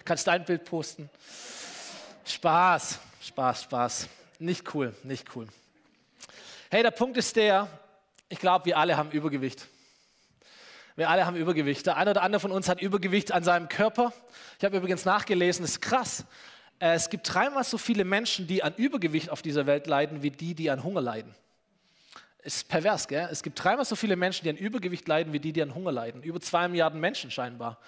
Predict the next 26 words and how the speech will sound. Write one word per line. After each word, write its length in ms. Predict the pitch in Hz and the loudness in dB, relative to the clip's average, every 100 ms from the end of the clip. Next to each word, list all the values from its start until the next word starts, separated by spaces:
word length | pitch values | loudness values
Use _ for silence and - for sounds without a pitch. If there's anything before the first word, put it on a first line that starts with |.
| - - - - | -20 -20 -20 -8
Habe 100 | 143 | -8
ich 60 | |
eine 100 | 151 | -6
Umfrage 440 | 165 180 - 143 135 | -10 -4 -2 2 0
oder 120 | 135 | 0
in 80 | 135 | -2
einer, 100 | 139 | -4
in 100 | 135 | -4
einer, 140 | 135 | -4
in 100 | 135 | -4
einer, 240 | 131 123 160 | -6 -6 -8
in 140 | 131 | -8
einer, 300 | 123 120 120 _ | -6 -8 -10 _
ähm, 340 | 123 120 113 113 _ _ - - - - - - _ _ | -12 -12 -14 -18 _ _ -20 -20 -20 -20 -20 -20 _ _
ich 60 | |
glaub, 120 | - 123 | -8 -6
im 100 | 113 | -4
Z 140 | 143 | -2
D 40 | |
F 140 | 147 151 | -2 -2
war 100 | 127 | -2
das, 100 | 120 | -2
habe 100 | 120 | -8
ich 60 | |
das 120 | 123 - | -10 -12
gesehen. 360 | 120 131 156 | -6 -6 -6